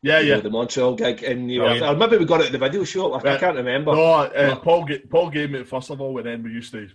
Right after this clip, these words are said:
Speaker 1: rent it out the video shop.
Speaker 2: Ah, that's right,
Speaker 1: Uh, that, yeah,
Speaker 2: fifty-three
Speaker 1: yeah.
Speaker 2: or something.
Speaker 1: Yeah.
Speaker 2: But I think that was, that was one of the things, 'cause I'd heard the tunes, but that was the first memory I have of seeing Freddie on stage. And I remember going into school the next day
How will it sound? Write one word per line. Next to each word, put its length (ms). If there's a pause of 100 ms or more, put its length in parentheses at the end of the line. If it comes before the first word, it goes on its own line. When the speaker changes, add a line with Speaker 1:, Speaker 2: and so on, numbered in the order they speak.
(160)
Speaker 1:
rent 280
it 100
out 140
the 100
video 320
shop. 120
Speaker 2:
Ah, 200
that's 200
right, 120
Speaker 1:
Uh, 80
that, 200
yeah, 180
Speaker 2:
fifty-three 260
Speaker 1:
yeah. 80
Speaker 2:
or 40
something. 340 (180)
Speaker 1:
Yeah. 220
Speaker 2:
But 100
I 40
think 180
that 180
was, 180
that 220
was 140
one 140
of 100
the 80
things, 420
'cause 200
I'd 140
heard 240
the 80
tunes, 640
but 100
that 180
was 100
the 80
first 340
memory 440
I 140
have 260
of 100
seeing 260
Freddie 600
on 180
stage. 380
And 80
I 40
remember 360
going 160
into 120
school 300
the 80
next 240
day 340